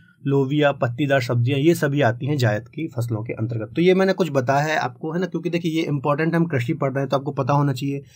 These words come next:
खरीफ की फसलें क्या होती हैं, कब बोई जाती हैं, रबी की फसलें का क्या होती हैं, कब बोई जाती हैं, जायद की फसलें क्या होती हैं, तो आपको एक बेसिक आइडिया होना चाहिए, इसलिए मैंने आपको ये पहले बता दिया।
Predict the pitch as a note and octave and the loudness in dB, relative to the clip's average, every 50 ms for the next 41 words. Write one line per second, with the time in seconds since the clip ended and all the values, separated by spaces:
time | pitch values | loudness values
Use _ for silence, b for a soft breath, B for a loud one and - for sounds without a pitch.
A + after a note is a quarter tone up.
0 | b b b b - - C3 D3 C3 A#2+ E3+ C#3 B2+ B2+ A#2+ C3 C#3+ C#3+ C#3+ C#3+ | b b b b -4 -2 -2 -2 0 0 -2 -2 -2 -2 -2 -2 -2 -2 -2 -4
1 | - - D3+ C#3 C3 C3 C3 B2 C3+ C3+ B2 A#2+ C#3+ C3 B2 B2 C3 C3 C3 B2+ | -2 2 2 4 4 4 2 0 -2 -4 -2 -2 -2 -2 2 2 2 2 4 2
2 | A#2+ A#2 A#2+ B2+ B2 B2 C3+ C3+ b b b b b b b - B2+ B2+ C3+ D3+ | 0 0 0 0 -2 -2 -2 -4 b b b b b b b -4 -2 0 0 0
3 | D3 E3 D#3+ D3+ B2+ A#2+ C#3 C#3 C3 B2+ C#3+ C3+ B2 A#2+ - C#3+ B2+ B2 B2+ B2 | -2 -2 -4 -4 -4 -4 -4 -4 0 0 0 0 0 0 0 2 2 2 0 0
4 | A#2+ C#3 C3+ B2+ A#2+ C3+ C3 B2 A#2+ B2+ B2+ B2 B2 A#2 A#2 B2 C3+ C3 A#2+ A#2 | -2 -2 -4 -2 -2 -2 -2 0 0 0 2 2 2 0 0 -2 -2 0 2 2
5 | A#2 A#2 A#2 A#2+ A#2 A#2 A#2+ A#2 B2+ B2+ A#2+ A#2+ B2 A2+ A2+ A#2 - B2+ C#3+ D3 | 2 2 0 -2 -4 -4 -4 -4 -4 -4 -4 -2 -2 -2 -2 -2 -6 -8 -8 -8
6 | b b b b b - - C3 A#2+ A#2+ E3+ E3 D#3 C#3 C3+ C3 C3 B2 A#2 - | b b b b b -2 -2 0 0 2 2 2 2 2 0 0 0 0 -2 -6
7 | - A#2+ A#2+ B2+ C3 C#3+ B2+ A#2+ A#2+ B2 C3 B2 C#3+ C#3+ C3+ B2 - D3 C#3 C3+ | -2 0 0 2 2 2 2 4 4 2 2 0 0 -2 -2 0 0 0 0 0
8 | C3 C3 B2 B2 B2 C#3 C3+ C#3+ C#3 - A#2 A#2+ A#2 B2 B2 A#2+ A2+ G#2+ A2 A2+ | 0 0 -2 -2 0 0 -2 0 0 2 2 2 4 2 0 0 0 0 -2 -2
9 | B2 C#3 | -4 -4